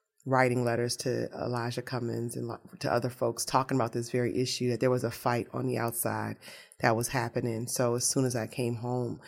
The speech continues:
and was able to join that fight, it was so real for me because these were the same things that I would write, that I would write,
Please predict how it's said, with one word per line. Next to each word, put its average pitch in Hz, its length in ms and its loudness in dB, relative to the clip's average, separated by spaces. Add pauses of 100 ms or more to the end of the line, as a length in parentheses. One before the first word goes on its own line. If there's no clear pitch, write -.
(300)
and 117 140 0
was 120 140 -4
able 123 180 0
to 120 100 0
join 117 280 -2
that 107 220 -2
fight, 117 220 0
it 117 80 -4
was 123 120 -4
so 127 200 2
real 127 400 2
for 117 200 -4
me 117 180 0
because 123 420 -4
these 131 240 2
were 120 80 -4
the 117 100 -6
same 120 380 0
things 120 320 -2
that 123 80 -2
I 117 80 -2
would 120 180 -6
write, 123 220 -4
that 127 140 2
I 127 120 2
would - 260 -2
write, 123 500 -2